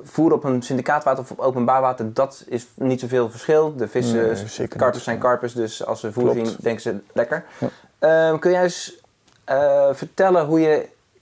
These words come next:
Speaker 1: tegen de tijd dat deze video namelijk live komt,
Speaker 2: Mhm.
Speaker 1: is het voorjaar echt in go-, volle gang, of misschien
Speaker 2: Mhm.
Speaker 1: zelfs de paai op veel water al geweest. Kun jij eens v-, vertellen hoe je bijvoorbeeld in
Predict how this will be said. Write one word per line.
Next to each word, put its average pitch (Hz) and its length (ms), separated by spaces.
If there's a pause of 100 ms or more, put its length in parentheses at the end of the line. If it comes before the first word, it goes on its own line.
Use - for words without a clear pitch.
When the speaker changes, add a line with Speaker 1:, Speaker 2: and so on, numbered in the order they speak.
(260)
Speaker 1:
tegen 151 160
de 156 60
tijd 160 120
dat 151 100
deze 139 140
video 143 180
namelijk 131 320
live 147 140
komt, 127 120
Speaker 2:
Mhm. 147 80
Speaker 1:
is 127 60
het - 100
voorjaar 147 240
echt 147 140
in 131 100
go-, 135 240
volle 127 200
gang, 143 180
of 135 60
misschien - 260
Speaker 2:
Mhm. 120 80
Speaker 1:
zelfs 123 160
de 127 80
paai 139 280
op 135 180
veel 143 140
water 139 240
al 131 60
geweest. 135 320 (380)
Kun 156 120
jij 160 120
eens 160 120
v-, - 100 (100)
vertellen 165 460
hoe 151 160
je 147 60
bijvoorbeeld 139 360
in 123 260